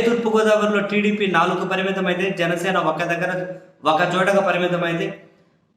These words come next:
పశ్చిమ గోదావరిలో టీడీపీకి రెండు సీట్లు వచ్చాయి.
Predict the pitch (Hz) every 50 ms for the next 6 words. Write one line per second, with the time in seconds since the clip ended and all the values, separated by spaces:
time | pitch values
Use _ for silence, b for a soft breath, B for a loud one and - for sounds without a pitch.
0 | - 208 214 214 233 233 233 226 - 233 226 226 220 214 220 214 214 214 208 -
1 | - 208 214 208 202 202 202 196 190 196 202 190 175 180 175 175 175 165 - 170
2 | 156 147 160 202 196 185 160 - - 139 110